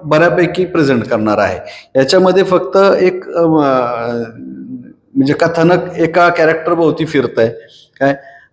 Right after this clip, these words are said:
ते कॅरेक्टर कोण आहे, त्याच्या बाबतीत काय घडतं, काय नाही,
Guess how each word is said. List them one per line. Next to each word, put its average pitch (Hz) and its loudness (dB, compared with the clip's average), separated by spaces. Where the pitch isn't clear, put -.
ते 175 4
कॅरेक्टर 165 2
कोण 160 0
आहे, 117 0
त्याच्या - 0
बाबतीत 156 -2
काय 156 2
घडतं, 123 -2
काय 135 2
नाही, 117 0